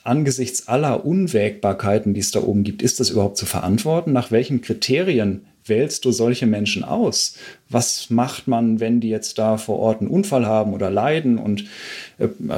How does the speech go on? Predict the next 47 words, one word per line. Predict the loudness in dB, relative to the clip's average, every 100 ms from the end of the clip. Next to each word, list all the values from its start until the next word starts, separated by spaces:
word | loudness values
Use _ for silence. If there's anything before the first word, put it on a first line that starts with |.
| -2
psychisch | 0 0 0 2
leiden, | 2 2 0
nach | 0
Hause | 0 0 0 0
wollen, | 2 2 0 0 0 0 -4
die | -8
Familie | -2 0 2 0
vermissen, | 0 0 0 -2 -2
aber | -2
es | -2 0
gibt | -2 0
halt | -2 0
kein | -2 0
Rückfahrtticket. | 0 0 0 -4 0 0 0 -2
Sorry, | -2 0 0
du | 0
steckst | 0 0 0
da | 0
jetzt | 0 -2 -6 -2
die |
nächsten | 0 0 -2
drei | -2 0 2
Jahre | 0 0
mindestens | 0 0 -2 -4
auf | -4 -2
dem | 0
Mars | 0 -2
fest. | -4 -4 -4 -4 -6 -12 -16 -12 -12 -12 -16 -18 -10
Also | 0 0 2
das | -2 0
sind | 0
so | 2 2 2
ethische | 2 0 0 -2
Fragen. | 0 2 2 2 2
Wollen | 2 2 2
wir | 2
sowas | 2 2 0
überhaupt | 0 0 0 -2
für | -4 0 2
die | 2 2
Menschheit, | 2 0 0 0 0 0
für | -2
die | 0
wir | 0
verantwortlich | 0 0 0 2 0 0
sind, | 0 0 0
riskieren? | -2 -4 -2 0 0 -2